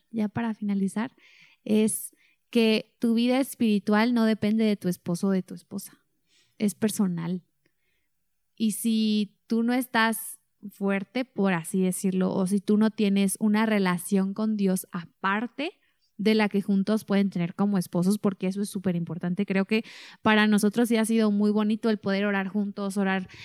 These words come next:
el uno por el otro. Ha sido hermoso, ¿no?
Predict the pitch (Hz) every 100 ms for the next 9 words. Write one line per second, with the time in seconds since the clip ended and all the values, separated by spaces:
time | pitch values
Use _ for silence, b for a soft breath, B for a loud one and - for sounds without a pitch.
0 | B 214 214 208 190 190 185 185 190 190
1 | 190 185 - 190 226 208 185 180 190 175
2 | 170 196